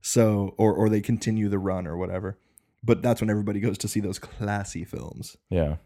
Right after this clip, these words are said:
Speaker 1: But I just kinda downloaded 'em. <laughs> I mean, I downloaded a few of 'em. Some I saw in the theater, but, um,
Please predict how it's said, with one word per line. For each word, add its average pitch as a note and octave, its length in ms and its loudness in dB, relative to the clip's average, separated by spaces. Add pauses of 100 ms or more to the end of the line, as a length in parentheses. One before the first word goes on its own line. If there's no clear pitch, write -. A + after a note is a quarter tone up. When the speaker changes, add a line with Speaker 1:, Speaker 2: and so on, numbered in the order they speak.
(140)
Speaker 1:
But E2 140 4
I A#2+ 220 6
just A2 260 -2
kinda - 200 -8
downloaded - 500 -6
'em. - 1600 0 (180)
<laughs> - 320 -18
I - 60 2
mean, D#3 140 6
I D#3+ 80 10
downloaded D3 440 10
a A#2 60 6
few B2 180 6
of G#2 80 6
'em. G#2 80 -2
Some A#2 180 2
I A2 60 4
saw A2 180 2
in G#2 60 0
the G#2 80 -2
theater, F#2 300 0
but, F#2 260 -2 (480)
um, F#2+ 380 2